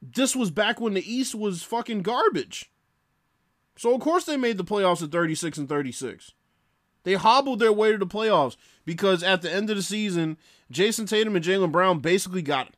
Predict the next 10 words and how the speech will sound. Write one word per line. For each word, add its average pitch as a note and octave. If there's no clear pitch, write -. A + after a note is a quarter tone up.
hot, E3+
essentially, D3
and D#3
took E3+
every G3+
bad F#3+
shot G3
under F3+
the D3
sun. D#3+